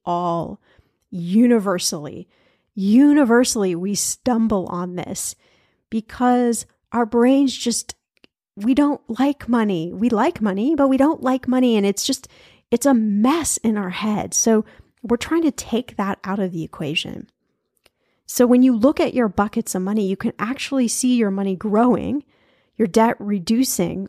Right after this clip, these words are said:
all sorts of things. And it's just like magic. It's just magical. So cash tracking is forward-looking with, and with is the important word here, the knowledge of your spending patterns.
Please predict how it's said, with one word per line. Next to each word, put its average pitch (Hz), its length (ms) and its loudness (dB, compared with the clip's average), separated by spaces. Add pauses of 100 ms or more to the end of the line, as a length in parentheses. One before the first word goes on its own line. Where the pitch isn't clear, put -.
all 302 200 0
sorts 294 220 0
of 269 120 2
things. 196 200 2
And 220 160 2
it's 233 260 0
just - 280 -4
like 277 360 0 (640)
magic. - 640 -2 (500)
It's - 160 0
just - 160 0
magical. 262 720 0 (840)
So 269 280 4
cash 311 440 -6
tracking 311 420 -2
is 220 400 2 (540)
forward-looking 214 1200 -2 (920)
with, 202 720 0
and 202 180 -4
with 208 320 0
is 220 140 -2
the 208 80 -4
important 196 460 -8
word 196 220 -6
here, 185 260 -10 (360)
the 226 140 2
knowledge 226 720 4
of 196 300 -4
your 185 120 -8
spending 185 460 -8
patterns. - 760 -16